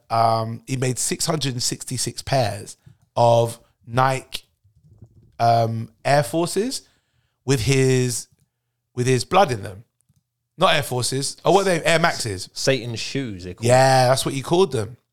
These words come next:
Speaker 2: Crazy.
Speaker 1: Do you see what I'm saying? It
Speaker 2: Yeah.
Speaker 1: was in two thousand twenty-one, so just after the pandemic, right? And he made six hundred and sixty-six copies of these shoes, but, um, and he did it at one thousand and,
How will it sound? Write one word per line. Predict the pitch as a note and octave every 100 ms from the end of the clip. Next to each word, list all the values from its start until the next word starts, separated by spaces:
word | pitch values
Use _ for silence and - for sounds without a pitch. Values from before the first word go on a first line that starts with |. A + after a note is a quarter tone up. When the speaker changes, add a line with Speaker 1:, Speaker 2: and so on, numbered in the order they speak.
| _
Speaker 2:
Crazy. | G#2 G#2+ F2+ E2+ _ _ _ _ _ _ _ _ _ _ _ _
Speaker 1:
Do | -
you | C3
see |
what | D3+
I'm | E3+
saying? | C#3 A#2+
It | C#3
Speaker 2:
Yeah. |
Speaker 1:
was | D3+ C#3+
in | D3 D3
two | F#3+ F#3+
thousand | F3+ E3 D3 C#3
twenty-one, | - D3 C#3 C#3 D#3 C#3 G2+
so | A#2
just | C3+ F3
after | F3+ E3+ D3
the | C3
pandemic, | C3 B2+ C3 A#2 - -
right? | A2 B2+ C#3 _ _ _ _ _ B2
And | C3
he | D3
made | D3 C#3 C3
six | - G3 -
hundred | E3+ D3+
and | C3+
sixty-six | E3+ C#3+ C3 C3+ -
copies | - - E3+ - G#2 G#2+ - _ _ _ -
of | B2+ A#2+
these | B2 A#2
shoes, | - A3+ B2+ A2+ D3 - - -
but, | C3 C3+ B2+ -
um, | C3 B2+ B2 B2 B2
and | B2 B2
he |
did | A#2+ D3 C#3
it | B2+
at | B2 A#2+ -
one | B2 A#2+ A#2+
thousand | A#2+ A#2+ A2+ A2+
and, | A2 A#2